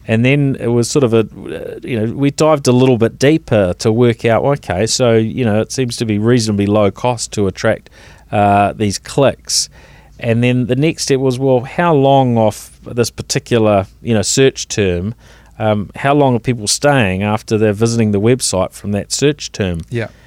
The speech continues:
Speaker 1: And, uh, it was something like, you know, the average was maybe one second or two seconds. So they're attracting all of these cheap clicks, but actually people were getting to, you know, their site and realising, <laughs> "No, this is not where we want to be."
Speaker 2: Mm.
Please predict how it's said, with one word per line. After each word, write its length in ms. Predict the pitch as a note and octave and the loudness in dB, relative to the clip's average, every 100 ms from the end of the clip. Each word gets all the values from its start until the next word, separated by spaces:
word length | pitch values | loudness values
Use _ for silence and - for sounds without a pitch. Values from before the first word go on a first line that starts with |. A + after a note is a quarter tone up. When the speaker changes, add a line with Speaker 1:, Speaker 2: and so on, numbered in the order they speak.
| - _ _ - | -20 _ _ -8
Speaker 1:
And, 640 | A#2 A#2+ B2 B2 B2 A#2+ C3 | -2 0 0 0 -2 -2 0
uh, 260 | B2+ B2 | 2 2
it 80 | - | 0
was 200 | C3+ C3+ | -2 0
something 400 | - F3+ F3 D3+ | -2 -2 -2 0
like, 260 | B2 A2+ G#2 - G#1+ _ | 2 2 0 -8 -20 _
you 120 | B2 A#2 | -2 0
know, 60 | |
the 180 | A2+ - | 0 0
average 440 | C3 C3 A#2+ G#2 A2+ | -2 0 0 0 -2
was 140 | A2 | -2
maybe 220 | A2+ G#2+ | 0 2
one 300 | A2+ B2 B2+ | 2 2 0
second 480 | A#2 C#3+ C#3 B2+ G#2+ | 0 0 0 -2 0
or 80 | G#2+ | 0
two 240 | - A#2 | 0 0
seconds. 500 | A2 B2+ C3+ A#2 G2 | 0 -2 -2 -4 -2
So 120 | - | 0
they're 100 | A2+ | 2
attracting 560 | A#2 - F3+ - B2 A2+ - - - | 0 -2 -4 -2 -4 -4 -8 -20 -2
all 180 | C#3 C3 | 2 4
of 80 | A#2 | 4
these 160 | G#2+ | 2
cheap 340 | - - G#2+ - | 0 -4 -4 -4
clicks, 600 | - D3+ F#2+ - - - - - - | 0 0 0 -6 -6 -6 -12 -20 -6
but 220 | B2+ B2+ - | 0 0 0
actually 440 | C#3 C3 - B2 | -4 -4 -2 -2
people 280 | A#2 C#3 C3+ | 0 -2 0
were 120 | A2+ | 0
getting 260 | A2 B2 A2+ | 2 0 0
to, 440 | A2 A2+ G#2+ G#2 E2 - | 0 2 4 2 0 -8
you 100 | - | -4
know, 140 | A2+ G#2 | -2 0
their 240 | B2 C3+ | 2 2
site 280 | - G#2+ G#2 | 2 0 0
and 100 | A2+ | 0
realising, 360 | A2+ A2 - B2 | 2 2 0 -4
<laughs> 40 | - | 0
"No, 80 | D#3 | 2
this 240 | E3 - | 0 0
is 180 | B2+ - | 0 0
not 240 | C3+ C3 | -2 0
where 160 | C#3 A#2+ | 0 2
we 100 | A2+ | 2
want 280 | A2 G2+ - | 0 -4 -10
to 100 | - | -6
be." 300 | C3+ C3 A#2 | -2 0 0
Speaker 2:
Mm. 240 | C3+ G2 | -2 -4